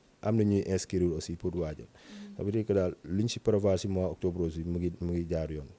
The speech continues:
Speaker 1: mu ngi déroulé wu te vraiment moom chaque instant day woote xool fi affaire yi toll, di la laaj, ñu xool fan lañ si toll, lan lañ war a def, lan moo manqué, ñu ne ko lii, lii ak lii, lépp lu si war moom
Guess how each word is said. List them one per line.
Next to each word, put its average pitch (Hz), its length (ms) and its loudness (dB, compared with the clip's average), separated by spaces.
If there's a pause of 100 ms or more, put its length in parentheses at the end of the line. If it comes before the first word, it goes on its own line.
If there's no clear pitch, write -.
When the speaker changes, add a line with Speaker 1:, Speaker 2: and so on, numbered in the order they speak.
(100)
Speaker 1:
mu 85 80 -8
ngi 85 100 -4
déroulé 82 300 0
wu 90 140 -4
te 87 100 -6
vraiment 95 400 0
moom 95 280 2
chaque - 300 -4
instant 101 340 0
day 92 200 0
woote 92 320 0
xool 90 240 -2
fi - 120 -12
affaire 87 220 -4
yi 82 60 -6
toll, 80 220 -2 (240)
di 85 100 -8
la 87 100 -2
laaj, 87 220 -2 (280)
ñu 85 80 -10 (120)
xool 87 180 -2 (140)
fan - 180 -4
lañ 95 120 0
si - 100 -10
toll, 85 260 -4
lan 92 140 -4
lañ 90 140 0
war 85 120 0
a 80 40 -4
def, 85 240 -10
lan 92 120 -4
moo 90 160 0
manqué, 82 360 -6
ñu 87 120 -6
ne 87 100 -6
ko 87 120 -10
lii, 87 340 -6
lii 82 100 -4
ak 80 140 -12
lii, 95 160 -12 (440)
lépp 101 200 2
lu 107 60 2
si - 120 -6
war 90 180 0
moom 87 160 -4